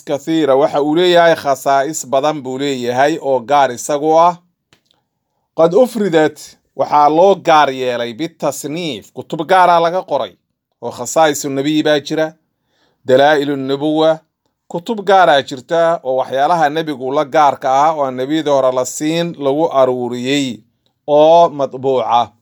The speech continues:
Way badan yihiin, marka aad bay u badan yihiin. Minhaa, waxaa ka mid ah, buu yiri, dhowr xabuu ka sheegay, kownuhu khaatam al-anbiyaa, in nebiyadii lagu khatimay, sida axaadiista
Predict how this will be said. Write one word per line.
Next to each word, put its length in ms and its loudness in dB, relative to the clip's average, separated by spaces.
Way 160 6
badan 260 4
yihiin, 240 2
marka 240 0
aad 200 2
bay 100 0
u 60 0
badan 240 2
yihiin. 380 -6
Minhaa, 400 2
waxaa 280 2
ka 160 -6
mid 180 -6
ah, 60 2
buu 180 -8
yiri, 200 -6
dhowr 220 -2
xabuu 240 -2
ka 140 -10
sheegay, 440 -4
kownuhu 360 4
khaatam 360 0
al-anbiyaa, 640 2
in 120 -10
nebiyadii 380 2
lagu 200 0
khatimay, 460 -8
sida 260 -4
axaadiista 500 -2